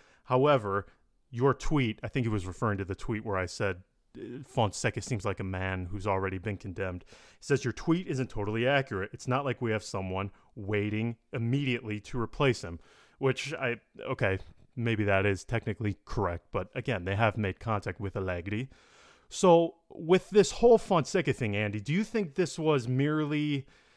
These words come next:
do you, do you think the position that Fonseca in is right now is almost entirely linked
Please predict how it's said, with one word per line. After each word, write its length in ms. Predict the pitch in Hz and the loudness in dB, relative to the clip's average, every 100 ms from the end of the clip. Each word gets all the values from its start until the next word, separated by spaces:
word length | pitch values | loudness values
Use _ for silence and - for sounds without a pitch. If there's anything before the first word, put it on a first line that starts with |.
| _ _ - | _ _ -4
do 100 | 185 | 0
you, 100 | 240 | 0
do 920 | 202 - - - - - _ _ - | -2 -8 -4 -4 -4 -10 _ _ -4
you 40 | 226 | -4
think 360 | - 285 - _ _ _ _ _ _ - | -2 -4 -4 _ _ _ _ _ _ -4
the 120 | 147 | 0
position 440 | - 139 214 240 | 2 4 4 4
that 180 | 185 156 | 4 4
Fonseca 560 | 170 139 - 127 147 - | 4 4 4 0 0 0
in 180 | 131 113 | 2 2
is 140 | 95 | 0
right 240 | 107 113 | 0 0
now 440 | 120 110 95 90 92 _ _ _ _ | 0 -2 -2 -6 -10 _ _ _ _
is 160 | - 143 | -2 -2
almost 500 | 165 175 175 165 - | 2 2 6 4 2
entirely 560 | 147 - 160 175 151 113 | -2 4 4 4 2 0
linked 520 | 104 117 185 - | 0 0 0 -2